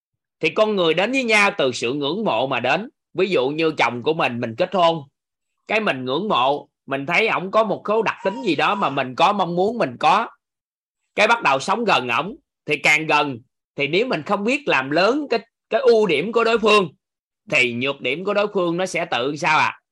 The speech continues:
Nó tự trỗi dậy. Các anh chị nắm được ý còn, còn vừa chia sẻ không?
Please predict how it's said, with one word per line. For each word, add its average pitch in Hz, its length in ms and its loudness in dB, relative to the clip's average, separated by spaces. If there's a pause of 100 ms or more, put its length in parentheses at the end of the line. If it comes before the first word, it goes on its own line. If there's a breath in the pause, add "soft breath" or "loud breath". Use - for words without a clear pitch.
Nó 170 100 -6
tự 135 320 -2
trỗi 139 240 -2
dậy. 104 240 -2 (3750)
Các 151 60 -2
anh 165 120 -4
chị 131 160 0
nắm 160 220 -4
được 135 220 -2
ý 190 340 -2
còn, 123 220 0
còn 113 260 -2
vừa 117 120 0
chia 135 220 -4
sẻ 131 280 0
không? 117 140 -2